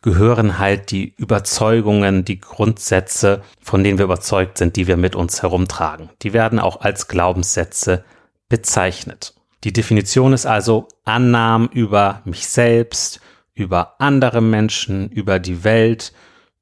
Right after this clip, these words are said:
über Beziehungen zwischen den Menschen, und zwar Annahmen, die durchaus auch tief verwurzelt sind, ne? Das Fiese dabei, diese Glaubenssätze sind oft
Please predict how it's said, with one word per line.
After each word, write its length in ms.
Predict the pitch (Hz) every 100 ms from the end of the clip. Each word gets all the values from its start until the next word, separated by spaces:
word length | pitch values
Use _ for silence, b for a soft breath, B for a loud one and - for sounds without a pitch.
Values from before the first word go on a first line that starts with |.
| _
über 300 | 113 101 95
Beziehungen 560 | 92 92 - 143 123 107
zwischen 340 | - 101 -
den 120 | 95
Menschen, 420 | 90 90 - 95 92
und 180 | 98
zwar 240 | - 101 -
Annahmen, 380 | 113 110 104 101
die 160 | 110
durchaus 400 | 127 165 - 135
auch 160 | 131 -
tief 300 | - 170 170
verwurzelt 640 | - 120 92 90 - 92
sind, 300 | 92 - -
ne? 200 | - - - _ _ - _ _ _ _ _ _ - B B B B B B B B -
Das 220 | 113 -
Fiese 260 | 185 160
dabei, 560 | 104 90 92 92 156 185 -
diese 240 | 120 117 110
Glaubenssätze 680 | 123 147 127 - 98 - 104
sind 300 | 104 110 -
oft 460 | 104 101 - -